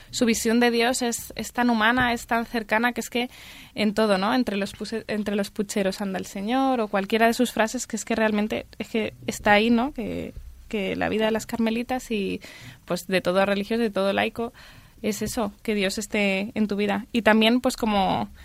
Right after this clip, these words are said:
como hemos mencionado antes, ¿no? Que, eh, que te ayuda en la oración, todo el proceso de oración que hizo Santa Teresa, que tanto le costó, que tanto le llevó,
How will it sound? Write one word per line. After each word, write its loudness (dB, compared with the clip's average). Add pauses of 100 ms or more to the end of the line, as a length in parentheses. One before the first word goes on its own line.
(280)
como 4
hemos 0
mencionado 2
antes, -2
¿no? -4
Que, 0 (120)
eh, 2 (880)
que 2
te 4
ayuda 6
en 4
la 6
oración, 2 (220)
todo 2
el -2
proceso -2
de 2
oración 2
que -2
hizo -4
Santa -2
Teresa, 0
que -2
tanto 2
le 2
costó, 2
que -2
tanto 0
le -2
llevó, 0